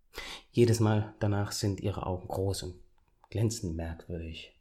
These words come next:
aber sie spricht nicht. Und auch weinen sieht er sie nie. Sie schaut ihn nur schmerzhaft lange an.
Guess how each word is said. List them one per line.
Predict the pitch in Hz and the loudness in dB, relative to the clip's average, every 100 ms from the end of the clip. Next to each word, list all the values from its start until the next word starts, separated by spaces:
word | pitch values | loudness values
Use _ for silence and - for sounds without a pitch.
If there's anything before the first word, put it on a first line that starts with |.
| _ | _
aber | 98 | -8
sie | 85 85 | -6 -6
spricht | - 104 - | -2 -4 -4
nicht. | - - - _ _ _ _ _ _ _ _ _ _ _ _ _ _ _ _ - | -10 -12 -20 _ _ _ _ _ _ _ _ _ _ _ _ _ _ _ _ -8
Und | |
auch | 80 80 | -8 -4
weinen | 87 110 110 | -2 -2 -2
sieht | 82 85 | -4 -6
er | 82 | -4
sie | 87 | -4
nie. | 85 85 82 | -4 -4 -8
Sie | - 98 | 0 2
schaut | - - 117 - | 4 2 2 0
ihn | 104 98 | 0 2
nur | 110 143 - | 2 0 -6
schmerzhaft | - 95 95 - - 113 - | -4 0 0 -2 -8 -10 -6
lange | 104 110 107 | -4 -4 -4
an. | 92 - | -6 -8